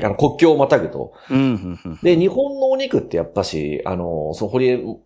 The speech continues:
Speaker 1: モンさんよく言ってますけど、すごい評価高くて。
Speaker 2: はい、はい、はい。
Speaker 1: で、あの、そう、インバウンドのそのニーズとかも、あの、
Speaker 2: うん。
Speaker 1: ある、ありますし、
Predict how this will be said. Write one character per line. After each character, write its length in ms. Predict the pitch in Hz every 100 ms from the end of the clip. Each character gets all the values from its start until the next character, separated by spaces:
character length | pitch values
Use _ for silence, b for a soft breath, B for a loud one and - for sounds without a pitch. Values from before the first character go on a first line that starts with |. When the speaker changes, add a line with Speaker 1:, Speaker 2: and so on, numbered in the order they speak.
| _
Speaker 1:
モ 140 | 113 113
ン 60 |
さ 120 | 107 107
ん 60 |
よ 80 | 107
く 40 |
言 80 | 87
っ 20 |
て 100 | -
ま 100 | 87
す 80 | 90
け 100 | 80
ど、 60 | 73
す 200 | - 180
ご 140 | 240
い 100 | 175
評 220 | - 139
価 120 | - 85
高 240 | 82 95
く 80 | -
て。 440 | 78 76 71 - -
Speaker 2:
は 260 | - 120
い、 140 | 92 73
は 180 | 78 76
い、 40 |
は 160 | - -
い。 40 |
Speaker 1:
で、 340 | 156 156 147 -
あ 80 |
の、 120 | 127 123
そ 100 | 151
う、 40 |
イ 60 | 202
ン 100 | 220
バ 120 | 240
ウ 60 |
ン 40 | 127
ド 80 | 87
の 100 | 73
そ 120 | 80
の 60 | 92
ニ 140 | 113
ー 40 |
ズ 80 | 98
と 120 | 120
か 100 | 92
も、 320 | 78 71 60 -
あ 60 |
の、 260 | 85 80 76
Speaker 2:
う 40 | -
ん。 40 |
Speaker 1:
あ 80 | 92
る、 120 | 92
あ 60 | 104
り 100 | 110
ま 100 | 110
す 140 | 87
し、 520 | - 95 90 71 -